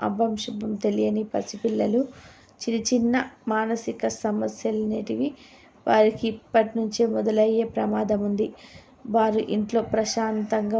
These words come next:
ఉండలేకపోతున్నారు. ప్రతి చిన్నదానికి కూడా భయపడుతూ,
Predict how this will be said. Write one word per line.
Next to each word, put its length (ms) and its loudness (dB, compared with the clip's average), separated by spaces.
ఉండలేకపోతున్నారు. 1160 0
ప్రతి 400 -2
చిన్నదానికి 1000 -2
కూడా 340 0
భయపడుతూ, 600 2